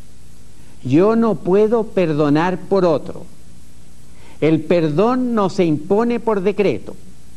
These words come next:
El perdón requiere arrepentimiento de una parte y de la otra generosidad. Cuando fueron agentes del Estado los que ocasionaron tanto sufrimiento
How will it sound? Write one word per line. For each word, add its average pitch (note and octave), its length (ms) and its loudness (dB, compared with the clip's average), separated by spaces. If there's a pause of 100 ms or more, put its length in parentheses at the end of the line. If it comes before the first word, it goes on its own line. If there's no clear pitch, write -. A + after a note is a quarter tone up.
(760)
El C#3+ 200 2
perdón F3+ 520 2
requiere F3 600 0 (520)
arrepentimiento D3 1300 0
de C3 100 0
una F3 220 0
parte A3 600 -4 (720)
y C#3 120 2
de C#3 120 2
la C3 180 2
otra E3 460 -2 (400)
generosidad. A#2+ 720 -4 (2250)
Cuando B2 300 2
fueron G3+ 320 2
agentes F#3 580 0
del A2+ 120 -2
Estado F3+ 560 -2 (760)
los C3+ 240 4
que C#3 140 -2
ocasionaron C3+ 840 0
tanto E3+ 420 -4
sufrimiento B2+ 640 -6